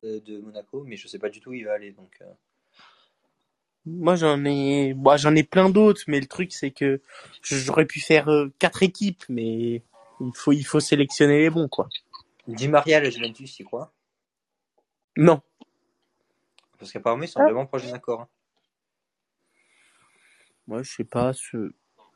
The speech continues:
Speaker 2: je sais pas. Pff, honnêtement, j'en sais rien. Mais bon, faudrait qu'on, faudrait qu'on se fasse un épisode Mercato dans pas longtemps, parce que là,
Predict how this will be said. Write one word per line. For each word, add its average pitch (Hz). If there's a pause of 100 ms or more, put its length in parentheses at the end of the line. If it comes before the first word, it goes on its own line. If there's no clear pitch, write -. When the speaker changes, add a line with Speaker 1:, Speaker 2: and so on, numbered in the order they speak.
Speaker 2:
je -
sais 127
pas. 113
Pff, -
honnêtement, 113
j'en 123
sais -
rien. 101 (2750)
Mais 139
bon, 147
faudrait 139
qu'on, 131 (920)
faudrait 147
qu'on 151
se 143
fasse 151
un 147
épisode 143
Mercato 143
dans 135
pas 139
longtemps, 180
parce -
que -
là, 143